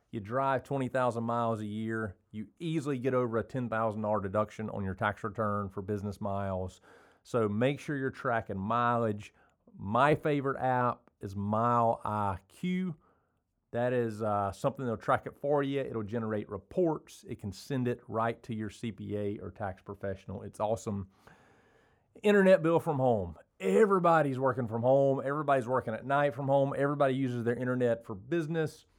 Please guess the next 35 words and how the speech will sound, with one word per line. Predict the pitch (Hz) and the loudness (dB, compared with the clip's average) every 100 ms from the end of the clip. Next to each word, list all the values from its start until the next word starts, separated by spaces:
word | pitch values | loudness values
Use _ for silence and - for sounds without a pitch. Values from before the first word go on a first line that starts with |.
| _ _ - | _ _ -10
Your | 110 | 0
home | 139 139 | 0 2
internet | 135 131 123 113 104 | 0 2 2 0 -4
deductible | 104 127 127 127 120 107 - _ _ - | -2 -2 -2 -4 -4 -4 -10 _ _ -10
in | 101 | -6
almost | - 123 113 104 - | 0 2 2 0 -4
all | 120 120 107 101 | 2 4 4 0
cases | - - 113 - 104 95 - | -8 -6 -6 -6 -8 -8 -8
if | 117 107 | -6 -6
you | 120 113 | -4 -2
own | 110 107 101 | 0 0 0
any | 101 101 | 0 -2
type | - 98 101 98 | -4 -2 -2 -4
of | 92 | -8
business. | 98 107 107 101 - _ - _ _ | -6 -6 -6 -8 -12 _ -20 _ _
Same | - 143 131 | -8 -4 -4
thing | 127 120 | -4 -4
with | 107 | -4
your | 95 92 | -4 -6
cell | - 117 | 0 0
phone. | 110 110 104 101 90 _ _ _ - | 0 -2 -2 -4 -8 _ _ _ -14
You | 98 | -6
just | 113 113 - | 0 -2 -2
can't | - 110 98 | -6 -2 0
operate | 98 104 98 | 0 0 -4
a | 92 | -2
business | 92 95 92 87 | -4 -4 -4 -8
this | - 95 | -8 -12
day | - 92 92 | -6 -6 -4
and | 90 | -6
age | 90 90 | -6 -6
without | 95 92 90 | -4 -4 -6
a | |
cell | - 151 147 | -2 0 2
phone. | 160 147 143 | 2 0 -2